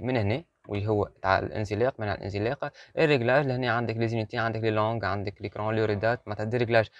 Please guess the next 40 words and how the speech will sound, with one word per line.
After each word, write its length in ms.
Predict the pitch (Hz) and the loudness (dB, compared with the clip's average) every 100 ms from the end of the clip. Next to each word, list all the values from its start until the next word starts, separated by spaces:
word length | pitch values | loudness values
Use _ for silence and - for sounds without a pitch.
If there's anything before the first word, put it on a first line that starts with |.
| - - | -10 -2
عاديين. 420 | 107 104 123 151 - - | -2 0 -2 -2 -6 -6
الكليما 440 | 139 156 147 135 - | -4 0 0 0 -2
دونك 120 | 104 _ - | -6 _ -14
مش 160 | - | -12
قاطره 320 | - 117 110 | -8 -6 -2
في 80 | 110 | -4
حتى 180 | 120 120 | -2 -4
كليماتيزاسيون، 560 | 120 113 113 113 - 101 | -4 -6 -4 -4 -6 -10
خاطر 220 | - 110 | -8 -10
الكليماتيزور 460 | - 123 120 117 | -6 -6 -4 -4
تاعها 320 | 117 - - - - | -4 -6 -10 -10 -6
انتجري 420 | 147 123 120 104 | -6 -2 0 0
في 140 | - | 0
وسط 260 | 113 113 _ 123 | -4 -4 _ -4
ليكرون 280 | 139 120 | 0 0
هذايا. 460 | 101 101 98 113 165 _ _ _ - | 0 0 2 2 0 _ _ _ -6
واللي 180 | 104 110 | -2 0
هي 60 | |
كربعة 360 | 110 107 98 110 | 0 4 4 6
ورقة 300 | 120 113 107 | 4 4 0
تجبر 340 | - 131 117 | -4 -4 -4
فيك 220 | 113 117 | -4 -10
باش 280 | - 104 - 95 - _ | -10 -12 -10 -12 -12 _
تواكب 260 | 123 123 101 | -2 0 0
التكنولوجيا، 640 | 98 101 107 101 110 151 151 - | -4 -4 -4 -2 -2 -6 -12 -12
وتنجم 200 | - 147 | -4 -4
تعمل 200 | 131 123 | -2 -2
له 60 | 120 | 0
ريجلاج 300 | 107 104 113 | 0 -2 -4
كيما 140 | 110 | -6
تحب 220 | 104 98 107 | -10 -10 -10
انت 160 | 104 | -8
ما 160 | 90 92 | -8 -4
غادي. 220 | 107 131 - - - | -4 -4 -8 -12 -2
واما 280 | 180 156 139 | 0 2 2
زاد 160 | 143 | 0
قاري 260 | 139 147 120 | 0 2 0
حسابها 260 | - 120 | 0 -6
كاتبه 260 | 117 123 110 | -4 -2 -2
كلمه 240 | 113 107 | -4 -6